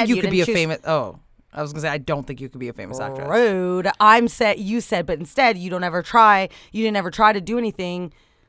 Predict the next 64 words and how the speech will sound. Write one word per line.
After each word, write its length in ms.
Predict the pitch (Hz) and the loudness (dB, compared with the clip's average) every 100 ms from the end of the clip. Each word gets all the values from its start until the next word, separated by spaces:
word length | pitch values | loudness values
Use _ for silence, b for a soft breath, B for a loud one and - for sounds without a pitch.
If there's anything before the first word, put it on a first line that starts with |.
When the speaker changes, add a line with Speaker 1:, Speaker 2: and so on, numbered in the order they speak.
| _ | _
Speaker 1:
No, 100 | 247 | -2
no, 120 | 277 277 | 0 4
no, 80 | 320 | 4
Speaker 2:
Oh, 20 | |
Speaker 1:
no, 60 | 311 | 4
Speaker 2:
you're, 100 | 294 | 0
Speaker 1:
no. 40 | |
Speaker 2:
this 160 | - 277 | 0 -2
is 80 | 294 | 2
a 80 | 247 | 2
realistic 760 | 247 240 202 202 - 196 - _ - | 6 4 4 -2 -4 -6 -8 _ -10
career 280 | 202 170 165 | -6 -2 0
Speaker 1:
Hold 240 | 330 302 | 2 6
on 120 | 269 240 | 6 6
a 40 | |
Speaker 2:
move. 60 | - | 2
Speaker 1:
second. 440 | 196 - 139 131 | -2 -2 -8 -8
Let's 300 | 185 233 302 | 2 2 2
get 240 | - 311 - | -2 -4 -2
this 160 | 220 | -4
straight. 460 | - - 180 113 - b b b | -4 -2 -4 -4 -12 b b b
I've 160 | 226 302 | 4 4
never 220 | 339 294 | 2 0
once 260 | 226 240 247 | 2 0 2
said, 280 | - 190 - | 2 0 2
"If 220 | 208 208 | -4 -2
you 100 | 214 | -6
tried 380 | 196 220 196 196 | -4 2 4 4
really 220 | 170 175 165 | 0 -6 -4
hard, 360 | 190 175 165 135 | 0 0 -2 -6
you 140 | 175 | -8
could 220 | - 175 | -6 -6
have 120 | 160 135 | -4 -4
been 160 | 156 | -4
a 40 | 143 | -4
famous 380 | 160 151 139 156 | -6 -6 -2 -2
actress." 400 | 147 - 107 - | -2 -4 -12 -10
Because 220 | 165 381 | -2 4
Speaker 2:
No, 60 | 381 | 8
Speaker 1:
I 140 | 208 | 10
Speaker 2:
if 60 | 302 | 10
I, 160 | 311 | 10
when 300 | 233 277 277 | 6 4 6
I 100 | 285 | 4
was, 180 | 277 - | 2 -2
like, 120 | 262 | -2
five 340 | - 247 240 226 | 4 6 6 4
years 180 | 240 226 | 0 2
old, 120 | 196 | 2
decided, 340 | 190 202 185 185 | 0 0 0 -2
"Okay, 140 | 202 | 2
I 180 | 170 190 | 4 4
wanna 240 | 190 185 | 2 -2
get 260 | 160 190 - | -2 -2 -2
an 120 | 202 | -4
agent. 320 | 196 175 170 | -4 -6 -6
I 100 | 160 | -4
wanna 220 | 175 180 180 | -6 -6 -6
start 220 | 202 180 | -6 0
acting. 400 | 185 180 - 165 | 2 2 -2 -2
I 40 | |
Speaker 1:
No. 120 | 196 170 | 2 2
Speaker 2:
wanna 140 | 180 | 0
start" 280 | - 180 | -6 -8